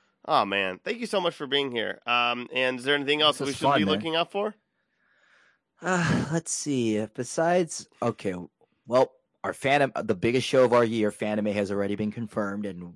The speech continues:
Speaker 2: we got applications for that.
Speaker 1: Perfect.
Speaker 2: But right now, I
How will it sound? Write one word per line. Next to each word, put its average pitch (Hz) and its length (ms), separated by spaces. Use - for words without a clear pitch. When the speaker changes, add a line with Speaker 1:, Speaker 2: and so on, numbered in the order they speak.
Speaker 2:
we 98 180
got 104 160
applications 104 720
for 90 180
that. 87 360
Speaker 1:
Perfect. 92 320
Speaker 2:
But 92 340
right 107 680
now, 104 680
I 180 140